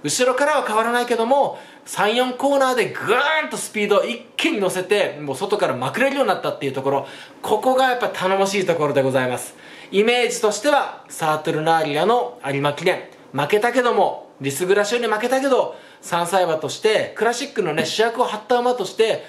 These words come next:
堂々とした競馬ですごくいい競馬だった。なんでね、あんな感じの競馬をしてくれたら、たとえ負けたとしても、僕はね、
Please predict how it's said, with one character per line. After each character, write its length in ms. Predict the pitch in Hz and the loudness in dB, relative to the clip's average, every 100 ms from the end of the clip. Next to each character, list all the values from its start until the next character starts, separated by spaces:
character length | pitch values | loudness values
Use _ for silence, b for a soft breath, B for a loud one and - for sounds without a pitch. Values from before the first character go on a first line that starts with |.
| B B 127 | B B -2
堂 320 | 127 240 285 | 2 2 4
々 180 | 277 240 | 2 0
と 80 | |
し 60 | 170 | -4
た 100 | 135 | -4
競 140 | 143 | -2
馬 140 | 139 - | 0 0
で 100 | 127 | 0
す 260 | - - | -4 -4
ご 140 | 262 370 | -2 0
く 80 | 202 | 0
い 60 | |
い 40 | 123 | 0
競 100 | 139 | -4
馬 120 | 113 | -6
だ 60 | |
っ 40 | 110 | -10
た。 120 | - - B B B - | -18 -20 B B B -4
な 100 | 165 | -2
ん 40 | 151 | 0
で 80 | |
ね、 220 | 135 107 - | -2 -2 -4
あ 140 | 196 | -4
ん 80 | 247 | -2
な 100 | 254 | -2
感 180 | 240 240 | -2 -4
じ 100 | 233 | -2
の 80 | 226 220 - | 0 -2 -4
競 140 | - 208 | 0 2
馬 120 | 208 | 2
を 40 | 196 | 2
し 60 | |
て 80 | 214 | 2
く 80 | 214 | 2
れ 100 | 214 | 2
た 100 | 220 | 2
ら、 200 | 202 - B B B B | 2 0 B B B B
た 120 | - - | -6 0
と 100 | 320 | 2
え 60 | |
負 160 | 226 233 | 2 0
け 100 | 311 | 0
た 160 | 320 | -2
と 100 | 311 | -2
し 100 | 269 | -2
て 100 | 294 | 0
も、 200 | 262 - 139 | 0 0 -2
僕 180 | 139 143 | -2 0
は 140 | 127 | 0
ね、 260 | 123 98 | -2 -6